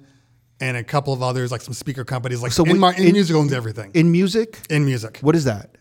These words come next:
Speaker 1: That is, that is the, the, the, the parent company of all of these sub, sub companies.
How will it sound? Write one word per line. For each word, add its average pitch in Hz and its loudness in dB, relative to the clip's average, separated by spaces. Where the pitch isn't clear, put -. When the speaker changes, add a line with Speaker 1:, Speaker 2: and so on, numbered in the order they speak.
Speaker 1:
That 156 4
is, 151 2
that 165 2
is 165 -2
the, 147 -2
the, 131 -2
the, 127 -6
the 123 -6
parent 143 -4
company 110 -10
of 127 -6
all 135 -2
of 123 -6
these 123 -8
sub, - -6
sub 123 -8
companies. 117 -12